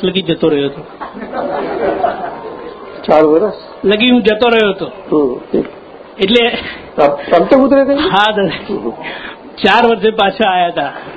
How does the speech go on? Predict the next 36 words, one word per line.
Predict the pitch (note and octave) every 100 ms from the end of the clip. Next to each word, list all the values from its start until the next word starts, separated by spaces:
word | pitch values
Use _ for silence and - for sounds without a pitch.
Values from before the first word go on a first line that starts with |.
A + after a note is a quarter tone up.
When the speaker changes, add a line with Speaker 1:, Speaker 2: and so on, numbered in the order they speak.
| -
Speaker 2:
એ | C#4+
તો | A#3+
બને, | A#3 A3
બને. | C3 A#2
એ |
તો | -
Speaker 1:
એટલે | G3 A#3
Speaker 2:
વ્યવહારમાં | - G#3+ A#3+ C4
બધાને | G#3+ A#3 C4
બને. | F#3 -
Speaker 1:
એટલે | - G#3+ B3+
પછી | A#3+ C4
દાદા | A#3 A#3+ B3
કીધું, | B3 B3+
એટલે | A3+ A#3+
હું | G3+
Speaker 2:
વ્યવહારમાં | E3+ G#3+ A#3
આપણા | A3+
વડીલોમાં | G#3 E3+ A3 A#3 A3+
બને | A#3+ A#3
છે | A#3+
ને, | A#3+ A#3+ - - - - - - - - -
વડીલોમાં | D#3 G3 G#3+ G3+
બને | G3+
છે | F#3+ G#3
ને. | G3 - - - - -
આ |
કનુભાઈ | - F3+ F#3+ G3+
ન-, | G3+ F#3+ F#3
નતા | F#3 G#3+
જોયા? | G3 G#3 G#3 - - - - - - - - - - - - - - - - - -
દેખાતા | F3 F3+ F#3+ G3+
જ | F#3+
નતા | G3 G3+
ને | E3
કોઈને. | D3+ A#2+